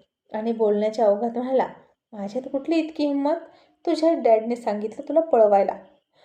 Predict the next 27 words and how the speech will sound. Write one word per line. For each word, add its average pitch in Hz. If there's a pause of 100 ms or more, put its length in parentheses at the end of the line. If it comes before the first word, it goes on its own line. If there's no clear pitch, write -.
(220)
तशी 320
आर्या 262
दचकली 262
आणि 233
म्हणाली, 233
"What? 233 (280)
काय 208
म्हणालास?" 269 (600)
तसं 254
आता 196
इंद्रानं 214
जीभ 220 (120)
चावली 233
आणि 233 (420)
तिच्याकडे 233
पाठ 202
केली 220
आणि 226
म्हणाला, 240 (520)
"काही 370
नाही, 320 (420)
झोपायचं," 302 (460)
आणि 220
गुपचूप 214
झोपला. 226 (2250)
आणि 214
आज 220